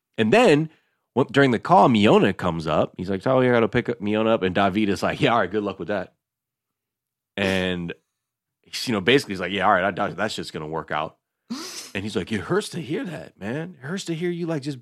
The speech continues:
hate on the relationship, man. I need your support." Um, and he's like, "You know, but David didn't give her a chance, you know?" Um, I don't know. Uh, I think it was a bad move, as Jabri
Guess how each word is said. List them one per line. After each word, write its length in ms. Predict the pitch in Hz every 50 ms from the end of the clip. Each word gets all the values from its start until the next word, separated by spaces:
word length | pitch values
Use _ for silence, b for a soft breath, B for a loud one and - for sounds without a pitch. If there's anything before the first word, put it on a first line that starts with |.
| _ - _
hate 220 | - 147 165 151
on 140 | 147 151 139
the 100 | 131 117
relationship, 760 | 104 101 92 98 117 160 165 - 123 110 - - 101 90 95
man. 220 | 101 107 117 117
I 80 | 123 123
need 180 | 139 151 135
your 100 | 120 107
support." 560 | - - 90 - _ - 170 214 139 87 - _ _ _ _ _ _ _ _ _ _ _ _ _ _ _ _
Um, 560 | 104 104 104 101 98 90 87 90 90 90 90 _ _ _ _ _ _ _
and 200 | - 101 101 98
he's 60 | - 95
like, 140 | 92 87 _ _
"You 100 | 185 185
know, 180 | 190 104 107 98 - -
but 140 | 87 82
David 400 | - 92 92 92 87 104 107 107
didn't 240 | 95 98 98 104 101
give 180 | 95 104 107 104
her 100 | 107 104
a 40 | 101
chance, 460 | 101 - - 107 120 95 82 85 _ _ _ _ _ _ _ _ _ _ _ _ _ _ -
you 60 | 92
know?" 280 | 85 82 87 98 117 - _ _ _ _ _ _ _ _ _ _ _ _ _ _ _ _ -
Um, 560 | 90 90 85 85 82 80 78 76 73 71 69 _ _ _ _ _ _ _ _ _ _ _ _ _ _ _ _ _ _ _ _ _ _ _ - -
I 40 | 92
don't 120 | 92 95 98
know. 260 | 98 101 85 76 - _ _ _ _ _ _ -
Uh, 220 | 90 90 87 85 78
I 80 | - 98
think 200 | - - 113 107
it 80 | 113 98
was 180 | 98 104 101
a 40 | 107
bad 280 | 87 95 87 87 87 85
move, 400 | 85 92 95 90 82 76 - -
as 220 | - 85 85 82 78
Jabri 600 | - - 90 80 80 82 82 85 85 82 80